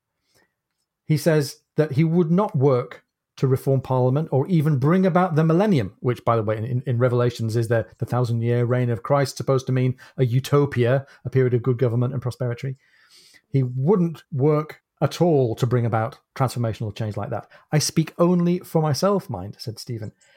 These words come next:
"It is my own truth alone, but man as part of a movement or a crowd is indifferent to me. He is inhuman. I have nothing to do with nations or nationalism.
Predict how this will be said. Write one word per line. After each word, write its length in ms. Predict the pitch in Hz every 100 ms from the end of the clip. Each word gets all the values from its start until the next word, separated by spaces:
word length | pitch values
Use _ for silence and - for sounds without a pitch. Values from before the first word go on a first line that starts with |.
| _
"It 180 | 151 131
is 120 | 147
my 220 | 123 139 143
own 220 | 165 233
truth 320 | - 170 151
alone, 520 | 156 143 131 95 92 - _ _ _
but 140 | 135 151
man 400 | 127 143 185 180
as 80 |
part 320 | - 147 156 143
of 100 | 123
a 80 |
movement 420 | 127 143 139 156 151
or 120 | 113
a 60 | 104
crowd 540 | - 131 123 120 123 -
is 200 | 131 117
indifferent 600 | 147 131 107 123 - 117
to 120 | -
me. 240 | 92 85 76 _ _ _
He 240 | _ 135 -
is 280 | 131 120 117
inhuman. 680 | 131 123 113 143 151 98 87 _ _ _ _ _
I 80 | 135
have 160 | 170 143
nothing 240 | 110 120
to 80 | 113
do 240 | 98 151
with 160 | 104 90
nations 500 | 98 92 87 104 110
or 160 | 143 127
nationalism. 680 | 101 - 101 90 87 131